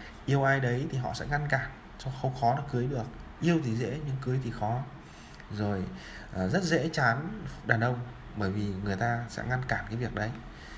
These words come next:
Thế thì muốn hanh thông hơn trong việc lấy chồng thì bạn nên hóa giải tiền duyên, à, bằng cách là mời anh ta lên, nói chuyện với anh ta xem anh ta cần gì,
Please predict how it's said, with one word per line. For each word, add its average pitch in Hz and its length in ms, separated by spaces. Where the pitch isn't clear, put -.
Thế 120 120
thì 113 200
muốn 123 280
hanh 143 220
thông 143 200
hơn 143 360
trong 131 160
việc 101 180
lấy 110 160
chồng 113 320
thì 101 120
bạn - 220
nên 120 180
hóa 110 140
giải 98 240
tiền 110 240
duyên, 117 160
à, 101 240
bằng 101 140
cách 139 200
là 113 120
mời 104 240
anh 110 120
ta 117 120
lên, 127 260
nói 117 160
chuyện - 180
với 117 100
anh 127 100
ta 127 120
xem 127 160
anh 127 120
ta 131 100
cần 113 240
gì, 107 300